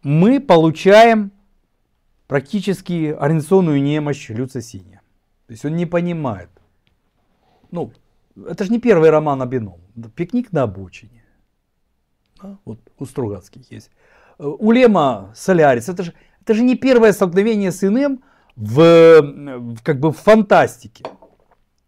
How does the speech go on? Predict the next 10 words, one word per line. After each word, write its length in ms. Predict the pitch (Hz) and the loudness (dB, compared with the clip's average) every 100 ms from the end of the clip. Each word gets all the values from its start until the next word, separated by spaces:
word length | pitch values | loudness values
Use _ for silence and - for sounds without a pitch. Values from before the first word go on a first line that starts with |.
| _ _ _ _ - _ _ | _ _ _ _ -20 _ _
В 20 | |
"Пикнике 360 | - 143 202 311 | -12 -8 -2 -2
на 160 | 294 254 | 2 2
обочине", 500 | 214 294 - 247 190 | 2 -2 0 0 0
как 260 | - 202 | 0 0
бы, 80 | 175 | 0
это 320 | 202 226 220 | 0 2 4
раскрывается 680 | 196 196 208 208 240 214 196 | 2 2 2 2 2 0 -4
через, 520 | 180 208 196 - - _ _ _ _ - | -4 -4 -4 -6 -16 _ _ _ _ -8
а, 340 | 127 127 110 | -2 -2 -2